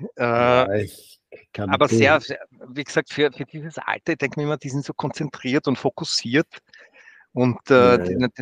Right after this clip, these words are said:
Speaker 1: dieses Kindsein ist irgendwie weg, ja. Und, und das muss ja nicht sein in dem Alter schon und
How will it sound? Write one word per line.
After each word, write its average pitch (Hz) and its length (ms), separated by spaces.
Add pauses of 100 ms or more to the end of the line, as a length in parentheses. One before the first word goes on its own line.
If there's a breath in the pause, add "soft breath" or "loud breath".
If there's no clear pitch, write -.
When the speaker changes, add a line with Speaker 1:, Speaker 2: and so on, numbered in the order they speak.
Speaker 1:
dieses 123 300
Kindsein 110 560
ist 95 120
irgendwie 104 280
weg, 90 280
ja. 92 260 (200)
Und, - 360
und 110 300
das 113 120
muss 127 160
ja 127 80
nicht 113 180
sein 101 200
in 104 100
dem 110 200
Alter - 280
schon 107 240
und 104 380